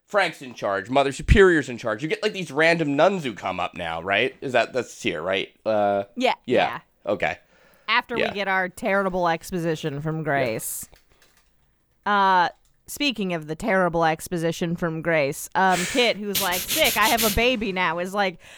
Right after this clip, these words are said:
Speaker 2: "Hey, uh, this is my baby, yeah?" And she's like, "Yeah, here's, um, here's the things I do remember. I don't remember much," and then proceeds to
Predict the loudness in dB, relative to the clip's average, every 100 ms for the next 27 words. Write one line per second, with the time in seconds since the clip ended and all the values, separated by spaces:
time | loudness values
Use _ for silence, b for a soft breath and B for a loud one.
0 | B -4 2 4 6 4 0 -2 -12 -16
1 | _ _ _ _ _ 4 6 6 4 0
2 | -2 -2 -4 -2 2 4 4 2 2 0
3 | -2 -6 -8 -4 0 2 2 2 0 -4
4 | -4 -4 0 0 2 2 2 2 -2 -4
5 | -2 -2 -2 -4 -12 -14 _ _ _ _
6 | _ _ -8 -6 -6 -8 -6 -4 -2 -4
7 | -4 -6 -4 -4 -6 -2 2 4 4 2
8 | 2 2 2 2 0 -2 -2 0 0 -2
9 | -2 -4 -6 -6 -2 -2 -2